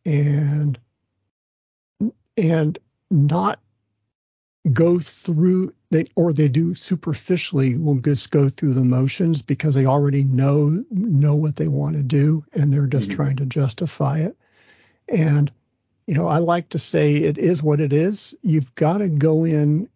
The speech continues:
Speaker 1: and look at your process without any judgment, uh, especially if it's your process. That's kind of, that can be hard because you likely created it or had a lot of influence in how that process runs today.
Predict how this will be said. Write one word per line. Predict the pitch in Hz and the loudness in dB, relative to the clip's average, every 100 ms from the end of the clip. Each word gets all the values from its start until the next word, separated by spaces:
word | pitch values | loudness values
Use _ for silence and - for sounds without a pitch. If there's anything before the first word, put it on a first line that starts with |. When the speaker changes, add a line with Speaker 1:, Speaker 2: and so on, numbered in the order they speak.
| _ | _
Speaker 1:
and | 175 143 143 143 151 147 139 - _ _ _ _ - | 0 2 2 0 0 0 -2 -4 _ _ _ _ -2
look | 139 147 180 - | 2 2 2 -2
at | 165 - | -4 -4
your | 151 | -4
process | 151 - 143 139 - 143 135 | -6 -2 0 0 -2 -2 -2
without | - 139 - 147 165 - | -2 -4 -2 -2 -2 0
any | 151 147 | 0 0
judgment, | 117 107 151 143 185 175 247 - _ _ _ _ _ _ _ _ _ _ - | -2 -4 -4 -2 0 0 -2 -8 _ _ _ _ _ _ _ _ _ _ -2
uh, | 151 139 | 0 0
especially | - - 160 175 - 175 170 | -4 -4 -2 -2 0 2 2
if | 127 | 0
it's | 131 - | -4 -2
your | 127 135 151 165 | 0 2 0 -2
process. | - 175 185 - 220 - | -8 -14 -12 -4 -4 -2
That's | 151 143 - | -2 -2 -6
kind | - 208 277 | -6 -2 0
of, | |
that | 175 | -2
can | - 147 | 0 0
be | 151 147 | 0 -2
hard | 120 156 156 190 | -4 -6 -2 -2
because | 180 170 165 135 | -2 -4 -2 -2
you | 160 156 | 0 0
likely | 135 143 185 - 175 | 0 -2 -2 -2 -2
created | - 151 131 135 147 165 | -2 0 2 2 2 4
it | 196 | 2
or | 220 160 | 2 -4
had | 135 147 | -2 -2
a | |
lot | 139 135 135 151 | 0 2 2 0
of | 143 | 0
influence | 160 156 - 165 214 247 - | -2 -4 -4 -4 -4 -8 -12
in | - 285 156 143 143 | -4 2 4 4 2
how | 143 - 139 | -2 0 0
that | 151 - | 0 -4
process | - 139 - 165 - | -6 -6 -4 -6 -4
runs | 143 156 147 | -4 -4 -6
today. | 180 156 175 196 | -6 -2 -2 -2